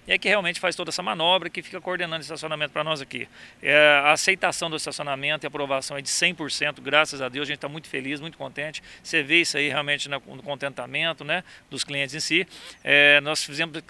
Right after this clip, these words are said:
questão de uma única sexta-feira, nós me-, medimos aqui uma quantidade de veículos, foi uma quantidade considerável, foram cento e dezoito veículos a-, a-, aproximadamente que pararam aqui só numa sexta-feira. Então a gente vê que realmente o esta-, estacionamento, apesar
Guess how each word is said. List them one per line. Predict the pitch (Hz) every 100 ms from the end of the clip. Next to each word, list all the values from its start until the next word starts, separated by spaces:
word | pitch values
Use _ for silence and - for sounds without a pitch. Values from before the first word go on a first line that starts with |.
| -
questão | - 147 160
de | 147 143
uma | 143 135 139
única | 147 175 160
sexta-feira, | 156 147 135 143 143
nós | 139
me-, | 143 147
medimos | 139 143 135 143
aqui | 135
uma | 139 139
quantidade | 135 - 147 131 139
de | 123
veículos, | 135 143 - - - -
foi | -
uma | 147
quantidade | 151 143 143 143
considerável, | 160 170 147 131 143
foram | 139 139
cento | - 170 165
e |
dezoito | 139 147 143
veículos | 135 139 127
a-, | 135 127
a-, | 131 135 127 - -
aproximadamente | - 143 143 151 139 135 139 -
que |
pararam | 131 135 131 127
aqui | 123 127
só | -
numa | 147 143
sexta-feira. | 139 - - 160 175 - - -
Então | 196 226
a |
gente | 208 220
vê | 226 220
que |
realmente | 208 170 190 202
o |
esta-, | 185 180 156 175 - -
estacionamento, | - 165 175 170 147 135 - - - -
apesar | 180 208 180 143 135